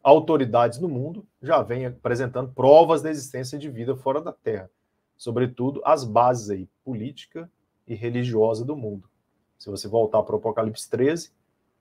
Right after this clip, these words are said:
são as duas bestas que subiram da terra e do mar, o poder político e religioso do mundo. E assim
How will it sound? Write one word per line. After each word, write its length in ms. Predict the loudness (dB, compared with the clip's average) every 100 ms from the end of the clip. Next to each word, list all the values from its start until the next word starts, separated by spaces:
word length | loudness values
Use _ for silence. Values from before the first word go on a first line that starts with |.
| _
são 180 | -8 -6
as 80 | -4
duas 260 | 0 0 0
bestas 560 | 0 0 -2 -10 -10
que 160 | -14 -16
subiram 480 | -10 -4 -2 -4 -8 _ _
da 160 | -2 -2
terra 320 | 0 -2 -2
e 60 |
do 100 | -4
mar, 340 | 0 0 0 -4 _ _ -18
o 60 |
poder 240 | -6 -4 -4
político 580 | -2 -2 -2 -4 -6 -4
e 60 |
religioso 640 | -4 -4 -4 -4 -6 -6 -8
do 80 |
mundo. 360 | -12 -10 -10 -12 _ _ _ _ _ _ -4
E 80 | -2
assim 500 | -2 -4 -4 -6